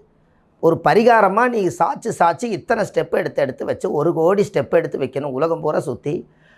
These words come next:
நீ செஞ்ச பாவத்துக்கு ஊரெல்லாம் சுத்தி வந்து, அது ஊனமா இருக்கிறத காமிக்கிறத உலகத்துக்கு எடுத்துக்காட்டாவும், உன்னுடைய கர்மாவும் நீ தீர்த்துக்கிற. அதுக்காக காலை ஊனமா படைச்சிக்கிறாங்க ஐயா, நீங்க அவரை பத்தி எதுவும் தப்பா நினைச்சுக்காதீங்க, நம்ம நல்லா இருக்கிறோம்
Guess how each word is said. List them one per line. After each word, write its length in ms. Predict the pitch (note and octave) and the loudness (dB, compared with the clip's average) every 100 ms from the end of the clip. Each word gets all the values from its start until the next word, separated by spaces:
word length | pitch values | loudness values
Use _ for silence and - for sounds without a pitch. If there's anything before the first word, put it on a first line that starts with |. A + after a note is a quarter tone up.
| - _ _ - | -20 _ _ -4
நீ 160 | F#3 | 0
செஞ்ச 280 | D#3+ F3+ B3+ | 2 4 4
பாவத்துக்கு 600 | - E3 F3 F#3+ G#3 G#3+ | 4 4 6 4 4 4
ஊரெல்லாம் 480 | D#3+ F3 F#3 G3 A3+ | 4 4 6 6 6
சுத்தி 300 | F3+ D3 F#3 | 2 0 2
வந்து, 460 | D3 C3 F3 A3+ - _ _ _ _ _ | 2 2 0 0 -8 _ _ _ _ _
அது 180 | - D#3+ D3 | 0 4 6
ஊனமா 280 | G#3+ C#4 A#3+ | 6 6 6
இருக்கிறத 440 | F#3+ E3+ E3 E3 | 4 4 0 0
காமிக்கிறத 600 | B2+ F3 G#3 B3+ - F3+ | 0 2 4 2 0 2
உலகத்துக்கு 680 | A3 D3 E3+ G#3+ B3 A3 A3+ | 0 2 2 2 2 0 2
எடுத்துக்காட்டாவும், 840 | E3 E3 - F3 D#3+ D3+ C3 F3 - - | 2 0 -2 0 0 0 -2 -6 -10 -12
உன்னுடைய 420 | F#3+ A#3+ B3 G3+ | -2 2 2 0
கர்மாவும் 560 | F3+ E3 G#3 A3+ G3 B3+ | 0 0 2 0 2 0
நீ 140 | A#3 | -2
தீர்த்துக்கிற. 680 | D#3 F3+ F#3 D#3+ B2 C3+ F3+ _ _ _ _ _ - | -6 -6 -6 -6 -6 -6 -10 _ _ _ _ _ 0
அதுக்காக 560 | D#3 A#3 A3+ G#3+ C4 C4+ | 2 4 4 6 4 4
காலை 340 | E3 F3+ G#3+ | 4 4 2
ஊனமா 280 | E3+ F#3 F#3+ | -2 -2 -2
படைச்சிக்கிறாங்க 540 | D#3 D3+ F3 C#3 C#3 | -4 -6 -6 -2 -2
ஐயா, 260 | C3 C#3 G3+ | -2 0 0
நீங்க 200 | A3 D#3+ | 0 -4
அவரை 260 | C3 D#3 | -4 -4
பத்தி 260 | D3+ D3+ F#3+ | -4 -4 -4
எதுவும் 200 | F#3 D3+ | -6 -6
தப்பா 260 | C#3 - D3 | -8 -4 -4
நினைச்சுக்காதீங்க, 600 | C3+ A#2+ C3+ A#2+ C#3+ F3+ | -4 -6 -6 -4 -2 0
நம்ம 260 | B2+ D#3 | 0 0
நல்லா 260 | D#3 C3+ D#3 | 0 2 2
இருக்கிறோம் 460 | C#3+ - A#2 G2+ | 0 -4 -6 -6